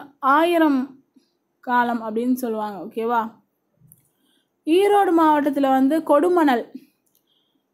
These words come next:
So இது வந்து, இந்த கொடுமணல் அப்படிங்கிற ஊர் வந்து எதுல ஐடென்டிஃபை பண்ணியிருக்காங்கன்னா,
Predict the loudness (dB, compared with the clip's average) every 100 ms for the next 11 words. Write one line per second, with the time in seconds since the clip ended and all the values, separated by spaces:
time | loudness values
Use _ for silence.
0 | _ -8 0 2 2 2 4 2 2 0
1 | 2 4 2 0 0 -4 -8 _ _ -4
2 | 0 2 2 2 2 2 0 0 2 0
3 | 0 0 0 0 -2 -2 -2 -4 -2 0
4 | 2 0 0 -2 0 0 -2 -2 -2 -2
5 | -4 -4 -2 0 0 0 -2 -2 -4 -4
6 | -4 -4